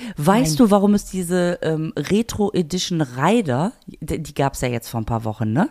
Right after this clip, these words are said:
Speaker 2: Ja.
Speaker 1: Das
Speaker 2: Mhm.
Speaker 1: ist nicht nur aus, hey, wir packen mal wieder die Sorte auf den, äh, die, die, die Marke auf den Markt, sondern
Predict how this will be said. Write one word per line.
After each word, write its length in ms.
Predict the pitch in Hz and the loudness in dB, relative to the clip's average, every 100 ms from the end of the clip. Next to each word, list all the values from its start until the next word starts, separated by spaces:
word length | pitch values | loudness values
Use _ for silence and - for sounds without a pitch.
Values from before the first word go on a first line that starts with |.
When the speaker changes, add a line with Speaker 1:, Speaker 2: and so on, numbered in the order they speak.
| - | -2
Speaker 2:
Ja. 420 | 220 214 180 202 226 | 2 2 2 -4 0
Speaker 1:
Das 220 | 180 - | 0 0
Speaker 2:
Mhm. 60 | 185 | -2
Speaker 1:
ist 180 | 240 339 | 0 0
nicht 180 | 294 | -2
nur 320 | 185 180 170 - | 0 2 2 2
aus, 300 | 151 156 180 | 2 2 0
hey, 260 | 190 180 | 2 2
wir 100 | 160 | 0
packen 320 | 151 160 - | -4 -6 -2
mal 180 | 170 151 | 0 0
wieder 180 | 156 156 | 0 0
die 300 | 147 147 - | 0 -4 -4
Sorte 420 | 135 147 151 165 | 0 0 0 0
auf 140 | 127 131 | -2 -2
den, 260 | 143 143 | -2 0
äh, 160 | 127 135 | 0 -2
die, 200 | 139 - | -4 -8
die, 120 | 147 | -10
die 140 | 139 147 | -4 0
Marke 340 | 139 143 156 | 0 -2 -4
auf 80 | 135 | -2
den 120 | 131 | -2
Markt, 340 | 123 160 - | 0 -2 -6
sondern 460 | 156 214 262 180 | 0 6 6 6